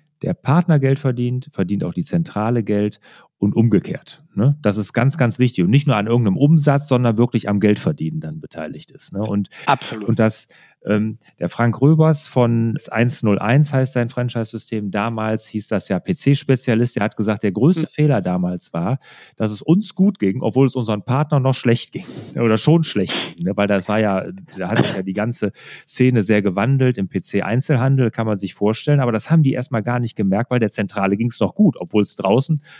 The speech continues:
Speaker 1: schon schlecht lief. Mhm.
Speaker 2: Ja, ich glaube, ähm, das gilt für alles. Ähm, äh, es gibt viele Geschäftsideen und Sonstiges.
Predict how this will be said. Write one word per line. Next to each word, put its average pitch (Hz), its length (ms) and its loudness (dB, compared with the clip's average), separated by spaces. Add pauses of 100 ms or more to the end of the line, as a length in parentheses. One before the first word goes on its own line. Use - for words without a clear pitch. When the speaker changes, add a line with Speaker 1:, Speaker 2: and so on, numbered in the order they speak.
(220)
Speaker 1:
schon 117 440 0
schlecht - 400 -2
lief. - 240 -16 (920)
Mhm. - 340 -8
Speaker 2:
Ja, 185 80 4
ich 220 140 0
glaube, 208 320 0
ähm, 196 520 0 (120)
das 180 120 4 (200)
gilt 202 240 4 (120)
für 180 180 -6
alles. 127 320 4 (140)
Ähm, 160 380 -2 (460)
äh, - 260 0
es - 220 -2
gibt 185 200 -2
viele 226 200 2
Geschäftsideen 160 800 2
und 147 140 -4
Sonstiges. 151 560 -2